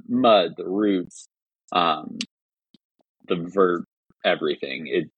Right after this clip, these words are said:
it would have absolutely eaten me alive. So pre-Badger, absolutely not.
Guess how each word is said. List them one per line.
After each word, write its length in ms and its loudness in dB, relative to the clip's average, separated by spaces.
it 200 2
would 180 4
have 140 -4
absolutely 500 -2
eaten 320 -2
me 100 -4
alive. 580 -4
So 300 0
pre-Badger, 920 4
absolutely 580 -6
not. 300 -8